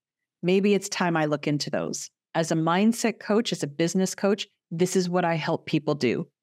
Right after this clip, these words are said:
There's usually something you hadn't thought of that will fill that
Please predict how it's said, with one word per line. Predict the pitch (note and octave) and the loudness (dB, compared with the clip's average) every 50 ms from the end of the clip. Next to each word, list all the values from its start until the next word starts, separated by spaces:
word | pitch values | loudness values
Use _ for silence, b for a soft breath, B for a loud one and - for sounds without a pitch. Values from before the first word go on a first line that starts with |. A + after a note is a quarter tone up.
| _ - | _ -2
There's | E3 E3 D#3 D3+ | -2 -2 -2 -2
usually | D#3+ D#3+ F3 G#3 A#3 C4+ C4+ A#3+ C4+ C#4 B3+ B3+ | -2 0 2 4 4 4 4 4 4 4 2 2
something | B3 - - A#3+ A3 G#3 G#3 A3 G3+ F#3+ | 2 0 0 0 0 0 2 2 2 2
you | F3+ F3+ | 2 0
hadn't | - - G#3 F#3+ F#3 G3 F#3+ - | 0 -2 -2 0 0 0 -2 -2
thought | - - G3 F#3 E3 | -2 0 0 2 2
of | D#3 D#3 | 0 0
that | D#3 - - | -2 -2 -2
will | D3+ D#3 | -4 -6
fill | D3 - - - G#3+ A3 A3 G3+ | -8 -6 -4 0 0 2 2 2
that | G3+ G#3 G3+ F#3 | 2 0 0 0